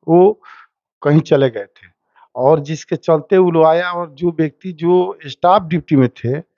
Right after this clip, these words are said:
उनसे कह रहे थे कि इलाज करिए, इलाज करिए, ऑक्सीजन दीजिए नहीं तो मर जाएगी,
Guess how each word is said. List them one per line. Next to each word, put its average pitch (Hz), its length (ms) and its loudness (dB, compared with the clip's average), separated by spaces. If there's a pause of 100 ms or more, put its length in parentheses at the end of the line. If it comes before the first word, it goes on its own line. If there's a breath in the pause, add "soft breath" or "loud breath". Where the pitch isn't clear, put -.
(300 soft breath)
उनसे 151 280 2
कह 175 220 2
रहे 190 120 0
थे 160 140 -10
कि 160 140 -10
इलाज 160 300 -2
करिए, 160 340 -4
इलाज 160 280 -4
करिए, 151 480 -2
ऑक्सीजन 147 520 0
दीजिए 151 300 -2
नहीं 139 160 -2
तो 139 220 -4
मर 143 160 2
जाएगी, 113 420 -2